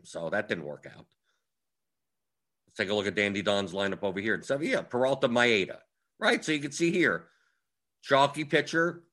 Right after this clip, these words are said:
contrarian pitcher. Chalky pitcher, contrarian pitcher. And then still able to play San Diego.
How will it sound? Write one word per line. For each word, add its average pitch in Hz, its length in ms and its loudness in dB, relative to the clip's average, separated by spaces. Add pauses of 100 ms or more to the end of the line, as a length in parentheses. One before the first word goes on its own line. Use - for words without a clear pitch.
(320)
contrarian 117 480 4
pitcher. - 400 -16 (640)
Chalky 117 320 0
pitcher, 143 520 -4 (100)
contrarian 113 520 -2
pitcher. - 300 -18 (640)
And 95 60 -6
then 110 100 -2
still 117 300 0
able 117 220 0
to 117 40 -4
play 123 220 -2
San 139 220 -4
Diego. 185 420 -6